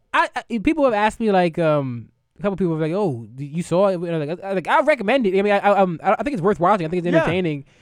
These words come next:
Speaker 1: It's just not, it's just not, um,
Speaker 2: I, so when I was sitting there watching it, I was enjoying it.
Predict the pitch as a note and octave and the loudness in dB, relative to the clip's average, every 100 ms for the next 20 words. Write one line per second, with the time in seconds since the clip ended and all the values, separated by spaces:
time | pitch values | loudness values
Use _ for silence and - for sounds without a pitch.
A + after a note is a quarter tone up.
0 | - E3 F#3 D#3+ E3 C3+ C#3+ D3+ E3 C#3+ | -10 -8 -6 -2 0 0 -2 -4 -4 -2
1 | B2+ B2 A#2 G#2+ G#2 A#3 C4+ F#3+ - A#3 | -2 -4 -6 -10 -4 -2 -2 -4 0 2
2 | A3+ A3 G3+ - C#4+ C4 B3+ A#3+ A#3 F#3 | 2 0 -2 -8 -8 -4 -2 0 -2 -6
3 | _ _ - E3+ G3+ G3 D#3+ C3+ C3 _ | _ _ -8 0 0 0 -4 -6 -8 _
4 | _ _ - C#3+ D3 C#3 C#3 C3 C3+ A2+ | _ _ -8 -4 -4 -4 -4 -4 -2 0
5 | C3+ A#2 F#2 E2+ | -2 -2 -8 -16